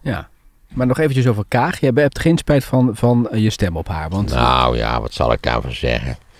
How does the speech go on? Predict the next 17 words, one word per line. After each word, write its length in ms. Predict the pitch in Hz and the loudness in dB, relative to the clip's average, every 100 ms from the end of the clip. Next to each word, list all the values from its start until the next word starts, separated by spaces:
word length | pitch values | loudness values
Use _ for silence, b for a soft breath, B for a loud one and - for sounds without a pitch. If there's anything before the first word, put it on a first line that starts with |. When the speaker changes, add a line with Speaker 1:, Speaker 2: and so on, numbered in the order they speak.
| b b b - | b b b -10
Speaker 2:
Eh, 220 | 67 62 | -8 -6
als, 320 | 71 - - | -8 -8 -6
als 200 | - - | -4 -4
het 200 | - - | -6 -6
huidige 460 | - 71 69 64 67 | -4 -2 -2 -2 0
kabinet 500 | 71 64 64 67 64 | 0 0 0 -2 -4
gecontinueerd 880 | - - 73 64 67 65 64 65 - | -8 -2 -2 0 0 0 0 0 0
wordt, 180 | 65 | 0
heb 180 | 65 65 | 0 0
ik 80 | 58 | 0
daar 120 | 65 | 0
wel 140 | 60 60 | 0 0
een 60 | |
beetje 280 | 60 62 - | -2 -4 -6
spijt 380 | - 67 65 - | -4 0 0 0
van. 320 | 65 65 60 | -2 0 0
Maar 260 | 60 58 | -2 -4